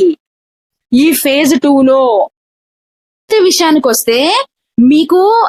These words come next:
ఆకలి పెరుగుతుంది. కాకపోతే మంచిగా తింటారండి, all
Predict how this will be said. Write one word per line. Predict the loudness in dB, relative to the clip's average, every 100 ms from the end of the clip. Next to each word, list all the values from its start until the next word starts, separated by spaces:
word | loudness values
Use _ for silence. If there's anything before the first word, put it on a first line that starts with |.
| -2 -4
ఆకలి | -2 -2 -2 0
పెరుగుతుంది. | -2 0 0 0 2 2 0 -6 _ _ _ -6
కాకపోతే | -4 -4 -4 -2 -2 -2 -2 -2 0 0
మంచిగా | 0 -2 -2
తింటారండి, | 0 0 0 0 0 0
all | 0